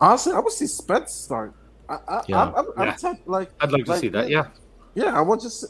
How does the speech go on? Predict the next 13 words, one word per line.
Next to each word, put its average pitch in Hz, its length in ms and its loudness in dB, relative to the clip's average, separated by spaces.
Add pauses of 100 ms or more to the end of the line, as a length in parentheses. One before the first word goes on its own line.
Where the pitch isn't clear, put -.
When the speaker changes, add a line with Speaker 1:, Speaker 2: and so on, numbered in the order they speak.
(140)
Speaker 1:
I - 60 -6
wanna 392 200 -4
see - 180 -6
Speaker 3:
Why - 60 0
Speaker 1:
what's - 80 -2
Speaker 3:
not? 131 320 -2
Speaker 1:
wrong. 233 400 4 (280)
Yeah, 466 260 0 (100)
just - 180 -10
send 254 160 -2
him - 60 -12
out 190 220 -6
wrong. 202 320 0